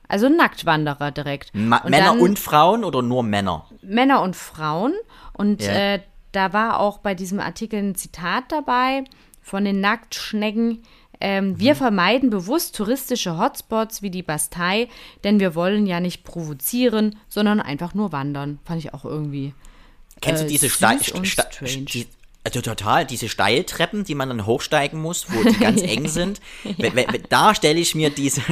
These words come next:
Speaker 2: diese Gruppe dann auch sehr interessant vor. Wenn man dann vom
Speaker 1: <laughs>
Speaker 2: Gegenüber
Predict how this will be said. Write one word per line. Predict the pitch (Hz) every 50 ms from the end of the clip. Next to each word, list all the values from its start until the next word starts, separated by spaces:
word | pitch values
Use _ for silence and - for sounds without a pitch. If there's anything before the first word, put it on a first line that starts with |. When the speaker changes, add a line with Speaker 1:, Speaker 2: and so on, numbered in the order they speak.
| 139 -
Speaker 2:
diese | 120 127 127 123 95
Gruppe | - - 127 131 - 180 170 147
dann | 131 127 -
auch | - 139 -
sehr | - - 120 113 101
interessant | 104 98 - 98 - 90 85 95 92 87 -
vor. | - 92 85 71 58 55 - - - - - _ - -
Wenn | 98 107
man | 113 120 120
dann | 113 110 113 - -
vom | - 120 113 107
Speaker 1:
<laughs> |
Speaker 2:
Gegenüber | - 117 113 107 113 104 92 110 123 131 151 147 135 131 127 123 110